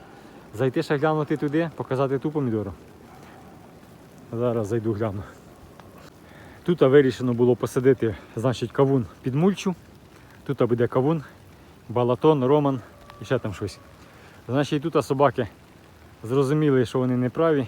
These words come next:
і вже не бігають сюдою, оскільки їм незручно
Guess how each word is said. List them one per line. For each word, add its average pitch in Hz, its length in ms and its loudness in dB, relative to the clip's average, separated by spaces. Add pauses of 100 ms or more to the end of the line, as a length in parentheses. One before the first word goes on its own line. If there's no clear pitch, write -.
і 123 100 -4
вже 127 160 0
не 123 140 -2
бігають 139 360 0
сюдою, 143 380 0 (1400)
оскільки 131 360 -4
їм 127 80 2
незручно 139 540 -2